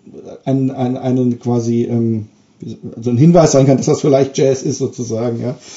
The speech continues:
Aber auch da natürlich gibt ja auch, äh, elektronischen, also mit, mit elektronischen Instrumenten, mit E-Gitarren und, und Synthesizern und so Jazz, ja, wie Miles Davis späteren Phasen und so.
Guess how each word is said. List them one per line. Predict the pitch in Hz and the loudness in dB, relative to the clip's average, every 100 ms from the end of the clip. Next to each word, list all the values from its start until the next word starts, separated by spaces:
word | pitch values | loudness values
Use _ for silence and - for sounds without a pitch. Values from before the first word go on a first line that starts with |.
| - - | -20 -8
Aber | 127 135 | 0 0
auch | 131 | 0
da | 120 127 | 0 2
natürlich | 131 120 135 - | 0 0 -4 -4
gibt | 120 123 | -4 -2
ja | 113 | -4
auch, | 113 - | -6 -8
äh, | 120 117 120 | -6 -6 -4
elektronischen, | 120 117 - 131 131 123 117 - _ _ _ _ 123 | -4 -6 -2 -2 0 -4 -4 -14 _ _ _ _ -8
also | 110 | -6
mit, | 110 110 - | -6 -8 -12
mit | - | -8
elektronischen | 113 - 131 135 127 | -8 -4 -2 -2 -2
Instrumenten, | 120 127 120 120 120 117 | -4 -2 0 0 0 -2
mit | 113 107 - - | -4 -6 -12 -6
E-Gitarren | 127 127 127 120 117 117 | -2 -2 -2 -4 -2 -4
und, | 120 113 101 | -2 -6 -4
und | 113 110 - | -6 -6 -2
Synthesizern | 143 147 131 117 117 117 | -2 -2 -2 -2 -2 -4
und | 113 | -4
so | 110 117 117 - | -4 -4 -4 -6
Jazz, | 123 123 131 | -4 -2 -4
ja, | 117 117 | -6 -4
wie | 113 113 - _ _ _ _ - | -4 -8 -14 _ _ _ _ -6
Miles | 117 113 - | -4 -4 0
Davis | 117 120 120 - - - | 0 2 0 -4 -16 -12
späteren | - 123 117 117 117 | -2 0 0 -4 -6
Phasen | 113 113 117 120 | -4 -4 -4 -6
und | 110 | -4
so. | 123 123 | -2 -4